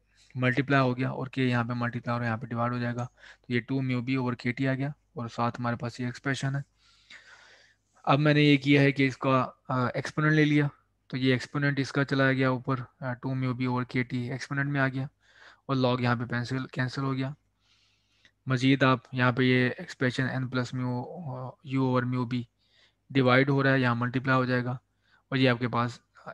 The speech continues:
एक्सप्रेशन है। अब मज़ीद इसको थोड़ा सा u के लिए सॉल्व करेंगे तो आप ये देखेंगे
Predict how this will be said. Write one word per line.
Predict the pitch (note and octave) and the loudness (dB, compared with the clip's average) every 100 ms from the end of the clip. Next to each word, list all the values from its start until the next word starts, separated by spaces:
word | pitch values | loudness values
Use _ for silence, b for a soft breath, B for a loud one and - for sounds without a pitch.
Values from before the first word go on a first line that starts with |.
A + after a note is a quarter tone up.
| B2 | -10
एक्सप्रेशन | - - A2+ - G#2+ | -8 -6 -4 -6 -8
है। | A2 - b b b | -10 -14 b b b
अब | C#3 | -2
मज़ीद | C#3 C3+ C#3+ | 0 2 0
इसको | C#3+ - D3+ | 0 -2 -2
थोड़ा | C#3+ C#3 | 0 -2
सा | C#3+ | 0
u | C#3 C#3 C3 | 0 0 -2
के | |
लिए | C#3+ | -4
सॉल्व | C3 C3+ B2 | -2 -4 0
करेंगे | D3 D3+ B2+ A#2+ - _ _ | 0 0 0 -4 -8 _ _
तो | C3 | 0
आप | B2+ B2+ | 0 0
ये | B2+ | -2
देखेंगे | B2+ - C#3 B2+ | -2 -2 -2 -4